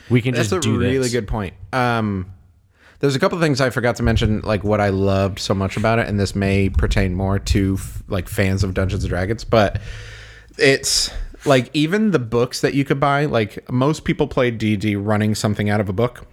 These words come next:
Speaker 2: Um, when, when I've played, uh, D and D at your old house,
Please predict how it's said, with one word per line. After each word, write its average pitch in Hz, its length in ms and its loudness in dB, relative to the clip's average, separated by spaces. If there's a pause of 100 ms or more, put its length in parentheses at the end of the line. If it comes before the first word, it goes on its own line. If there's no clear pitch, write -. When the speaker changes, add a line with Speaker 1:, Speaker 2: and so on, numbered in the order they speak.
(300)
Speaker 2:
Um, 90 420 0 (1040)
when, 117 260 2
when 120 200 2
I've 113 280 2
played, 104 360 2 (200)
uh, 101 220 4
D 101 180 2
and 98 100 2
D 98 160 4
at 95 80 0
your 98 180 4
old 87 200 0
house, - 420 -4